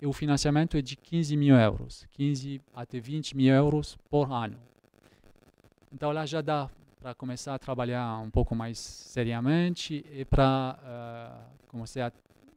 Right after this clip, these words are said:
começar a fazer publicações conjuntas, et cetera. Se tudo tá certo aqui também, entramos na fase da,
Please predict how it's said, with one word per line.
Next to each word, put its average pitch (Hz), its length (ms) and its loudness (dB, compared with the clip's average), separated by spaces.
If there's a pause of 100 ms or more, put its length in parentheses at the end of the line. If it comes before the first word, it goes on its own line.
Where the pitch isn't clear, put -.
(140)
começar 117 640 -4
a 117 100 -14
fazer 117 280 -12
publicações 113 580 -4
conjuntas, 147 560 0
et 123 100 -14
cetera. - 300 -20 (1120)
Se - 180 -14
tudo 196 320 0
tá 151 160 0
certo 147 580 -2
aqui 113 260 -8
também, 143 600 -4
entramos 156 400 -2
na 147 80 -2
fase 160 300 0
da, 143 280 -4